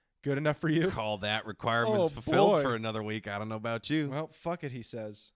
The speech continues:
Speaker 1: Uh,
Speaker 2: I'm
Speaker 1: what,
Speaker 2: r-, I'm
Speaker 1: when,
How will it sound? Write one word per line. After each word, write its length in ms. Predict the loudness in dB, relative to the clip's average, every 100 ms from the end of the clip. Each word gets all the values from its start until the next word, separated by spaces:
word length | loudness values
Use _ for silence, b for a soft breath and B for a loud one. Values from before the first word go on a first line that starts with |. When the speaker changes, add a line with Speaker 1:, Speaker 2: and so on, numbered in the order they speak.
| _ _
Speaker 1:
Uh, 60 | -14
Speaker 2:
I'm 360 | -10 -10 -12 -16 _ _ _ _ _ _ _ _ _
Speaker 1:
what, 180 | -4 -2
Speaker 2:
r-, 80 | -8 -4
I'm 120 | -2
Speaker 1:
when, 200 | -2 -4